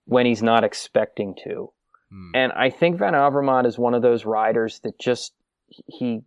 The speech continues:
Speaker 1: he almost tries too hard, you know, which is a tough thing to say because, you know, races don't just, races like Strade Bianche, the Tour of Flanders, they don't just fall into your lap. But, um, you know, I,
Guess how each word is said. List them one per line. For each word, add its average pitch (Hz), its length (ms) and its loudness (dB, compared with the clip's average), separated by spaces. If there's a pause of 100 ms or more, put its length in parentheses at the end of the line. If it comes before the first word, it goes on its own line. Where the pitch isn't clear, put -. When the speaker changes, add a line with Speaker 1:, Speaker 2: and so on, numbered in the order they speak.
(100)
Speaker 1:
he - 340 -8
almost 190 320 0
tries 135 580 2
too 110 220 -2
hard, 98 520 -6 (420)
you 131 140 0
know, 120 340 4
which 143 260 0
is 151 100 0
a 170 60 0
tough - 240 -2
thing 202 160 2
to 131 80 -2
say 160 340 2
because, 123 460 -2 (360)
you 165 100 -6
know, 113 280 -4
races 175 460 0
don't 147 220 2
just, - 220 -4 (140)
races 170 380 -2
like 135 240 2
Strade 131 280 2
Bianche, 120 600 2
the 117 80 -2
Tour 131 240 2
of 123 60 0
Flanders, 113 240 -6
they 143 80 2
don't 165 160 -2
just 170 180 -8
fall 120 360 2
into 117 160 -2
your 107 180 -6
lap. 104 420 -8 (500)
But, 113 400 2 (880)
um, 113 420 -2 (120)
you 139 160 -6
know, 101 340 -8 (460)
I, 135 420 -2